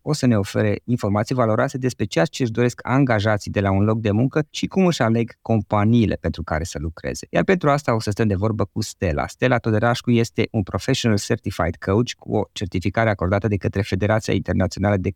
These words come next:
Coaching. Ea este specializată în career development și career change coaching și a avut o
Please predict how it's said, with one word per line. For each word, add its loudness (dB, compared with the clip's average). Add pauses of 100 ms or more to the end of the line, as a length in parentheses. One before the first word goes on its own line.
Coaching. -2
Ea 2
este -2
specializată 0
în 0
career 0
development 0
și -2
career 0
change 0 (120)
coaching 0 (120)
și -4
a 4
avut 0
o 2